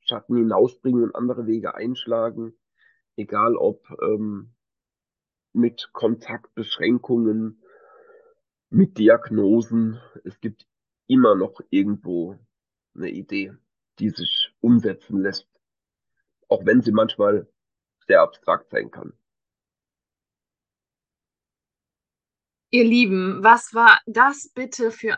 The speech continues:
Speaker 2: ein Interview? Also ich kannte so ansatzweise die Geschichte von David, aber eben nicht, äh, komplett oder eben nicht in diesem Ausmaß. Und, ähm, ich finde es beeindruckend, was für ein starker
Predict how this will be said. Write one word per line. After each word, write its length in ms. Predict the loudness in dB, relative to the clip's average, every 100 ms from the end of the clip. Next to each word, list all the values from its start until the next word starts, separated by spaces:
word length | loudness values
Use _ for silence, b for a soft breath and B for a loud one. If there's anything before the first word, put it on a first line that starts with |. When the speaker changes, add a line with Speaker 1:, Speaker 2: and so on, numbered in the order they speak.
| -8
Speaker 2:
ein 160 | -10
Interview? 840 | -8 -8 -8 -8 -10 -6 -2 -2 -2 -8
Also 220 | -6 -2
ich 180 | -4 -4
kannte 280 | -4 -4 -6
so 140 | -8 -6
ansatzweise 840 | -4 -4 -6 -8 -6 -6 -6 -8
die 100 | -10
Geschichte 540 | -8 -8 -8 -14 -16 -12
von 260 | -8 -4
David, 500 | 2 4 2 -4 -12 -2
aber 440 | 0 2 0 -2
eben 380 | 0 -2 -2 -14 -12
nicht, 420 | -10 -10 -12 -20 -10
äh, 280 | -6 -4 -6
komplett 560 | -8 -12 -10 -8 -8 -6
oder 260 | -6 -6
eben 240 | -6 -6 -8
nicht 220 | -12 -14
in 120 | -14
diesem 240 | -14 -14 -4
Ausmaß. 880 | 0 0 -2 -8 -8 -6 -6 -10 -16
Und, 360 | -14 -12 -12
ähm, 260 | -12 -12 -12
ich 140 | -12
finde 260 | -12 -6 -6
es 160 | -6
beeindruckend, 920 | -12 -14 -6 -4 -4 -4 -6 -8 -12 -12
was 260 | -12 -12 -8
für 160 | -6
ein 160 | -6 -8
starker 800 | -8 -4 -4 -4 -6 -4 -6